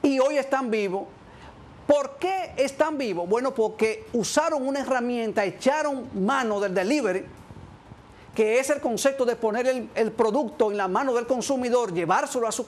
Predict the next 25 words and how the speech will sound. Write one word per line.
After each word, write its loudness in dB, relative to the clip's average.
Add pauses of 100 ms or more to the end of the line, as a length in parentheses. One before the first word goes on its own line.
a 0
su -2
casa. 0 (400)
Entonces, 0 (320)
el -2 (400)
colmado 0
usó 2
eso. -2
Si 0
no 2
hubiese 0 (120)
echado 2
mano 0
de 2
esa -2
estrategia, 0 (240)
automáticamente 0
ya 2
el -2
colmado 2
se -2
hubiese 0
ido 0
de -2
paro, 0